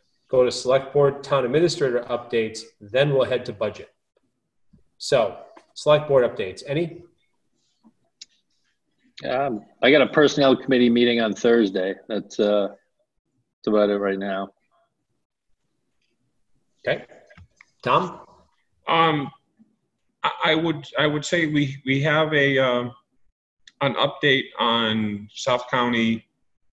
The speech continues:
Speaker 3: uh, Senior Center. We kinda do those on a, on a, a much more regular basis right now. I would, I would, uh, um, add that,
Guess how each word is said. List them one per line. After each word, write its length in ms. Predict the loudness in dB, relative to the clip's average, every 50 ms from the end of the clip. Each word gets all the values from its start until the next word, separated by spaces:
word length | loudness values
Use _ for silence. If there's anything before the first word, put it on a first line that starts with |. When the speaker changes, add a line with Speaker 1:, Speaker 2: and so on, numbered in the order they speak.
| _ _ _ -6
Speaker 3:
uh, 260 | -2 0 0 0 0
Senior 340 | -2 -4 -4 -2 -2 -2 -2
Center. 460 | -2 -2 -2 -2 -2 -4 -4 -2 -2
We 200 | -2 -2 -4 -6
kinda 300 | -4 -2 -2 0 0 -2
do 180 | -4 -4 -6 -2
those 360 | 0 2 2 2 0 0 0
on 140 | 0 0 0
a, 100 | -2 -4 -8 -14 -8 -4
on 180 | -4 -2 -2 -2
a, 240 | -2 -2 -4 -6 -8 -10 -8
a 60 | -6
much 260 | -2 -2 -2 -4 -4 -8
more 140 | -8 -6 -4
regular 420 | -2 -2 -2 -2 -4 -6 -6 -6 -4
basis 440 | -2 -2 -2 -2 -4 -8 -12 -10 -6
right 180 | -4 -4 -4 -4
now. 360 | -4 -6 -4 -4 -6 -8 -12 _ _ _ _ _ _ _ _ -8
I 80 | -6 -6
would, 320 | -4 -2 -4 -4 -6 -6 -12 -12 -12 -12 -14 -14 -8 -4 -4
I 60 | -4
would, 340 | -2 -2 -4 -6 -4 -2 -2
uh, 380 | 0 0 0 0 -2 -4 -6 -8 -14 -20 _ _ _ _ _ _ _ _ _ _ _ _ _ _ _ _ _ _ _ _ _ _ _ _ _ _ _ -14
um, 560 | -12 -12 -10 -10 -10 -12 -12 -14 -16 -18 -20 _ _ _ _ _ _ -6
add 360 | -2 -2 0 0 0 -2 -4 -4
that, 240 | -4 -4 -4 -4